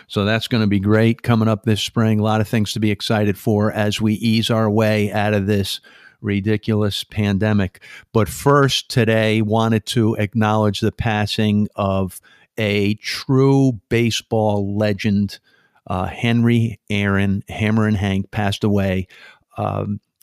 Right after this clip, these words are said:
and ironically, uh, he is our, you know, the call of his seventeen,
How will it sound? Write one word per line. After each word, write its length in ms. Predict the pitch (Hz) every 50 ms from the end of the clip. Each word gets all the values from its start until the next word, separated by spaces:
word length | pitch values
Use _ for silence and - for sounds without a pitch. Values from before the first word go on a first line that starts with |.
| - - _ _ _ _ _ _ -
and 280 | 107 104 101 101 101 - -
ironically, 840 | 101 104 101 107 127 165 185 160 120 - 101 95 92 92 95 95 - _ _ _ _ _ _ _ _ _ -
uh, 280 | - 98 95 98 95 90
he 680 | 90 85 82 - 143 143 147 139 131 127 123 117 - _ -
is 580 | 117 107 104 104 101 98 98 98 - - - - _ _ _ -
our, 240 | 110 104 104 98 - 131 - -
you 140 | - 113 107
know, 160 | 92 92 92 -
the 140 | 104 110 107
call 540 | - - - - 147 139 147 156 156 147 127
of 100 | 107 -
his 160 | 131 120 110
seventeen, 800 | - - 135 123 113 123 120 - - 135 123 113 117 120 120